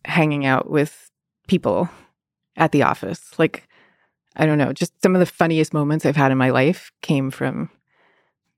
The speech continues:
being at the office until midnight with the other people I was working with. So I know exactly what you're talking about. Though I will say the offices there at that firm and at most firms in those days everybody had their own office.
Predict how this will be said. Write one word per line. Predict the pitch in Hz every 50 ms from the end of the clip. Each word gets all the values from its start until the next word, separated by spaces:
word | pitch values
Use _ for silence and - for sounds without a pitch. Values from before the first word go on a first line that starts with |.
| _ _ _ _
being | - 180 156 151 147
at | 139
the | - 147 139
office | 131 135 - - 135 139 147 -
until | 156 156 - 156 147
midnight | 139 135 131 131 127 123 123 135 - - - -
with | 165 147 -
the | - 143
other | 139 143 135
people | - - 139 - 143 139
I | 139
was | 147 156 -
working | - 160 151 - 156 151 143
with. | 139 139 143 - -
So | - 165
I | 175
know | 202 240
exactly | 220 180 - 180 165 170 - 170
what | 156 143 147
you're | 151
talking | - 170 151 151 - 151
about. | 143 135 - - - _ _
Though | - 196
I | 202
will | 202 247 285
say | - - 247 208 190
the | 185 170
offices | - 170 185 - 226 - - 190 175 160 -
there | 147 151 156 135 - - - 190 - - _ _ - -
at | 151 151 -
that | 147 127 - -
firm | - 165 147 135 135 139 139 143
and | 147 151
at | 151 -
most | 160 147 151 - -
firms | 165 165 165 175 175
in | 190
those | 180 180 180 -
days | 196 185 196 202 196 - - - _ _ _ _ -
everybody | 190 180 185 180 180 180 175
had | 165 165 160 151
their | 165 156
own | 151 147 139
office. | 135 135 147 - - - 175 - -